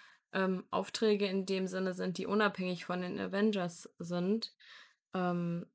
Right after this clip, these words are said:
weil es ja funktioniert, wie wir gestern <laughs> gesehen haben, die kann auch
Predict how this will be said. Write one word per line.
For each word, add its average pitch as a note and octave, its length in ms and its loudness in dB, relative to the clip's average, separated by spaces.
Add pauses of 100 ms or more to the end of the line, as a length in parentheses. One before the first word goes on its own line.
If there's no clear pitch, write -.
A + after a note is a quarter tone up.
weil F#3 260 8
es F3 120 4
ja F#3 120 6
funktioniert, F#3+ 640 4
wie F3 100 0
wir F3 340 0 (220)
gestern F3+ 320 0
<laughs> - 0 -
gesehen F#3+ 480 2
haben, F#3 340 4
die F#3+ 140 -2
kann F3+ 340 0
auch - 280 -4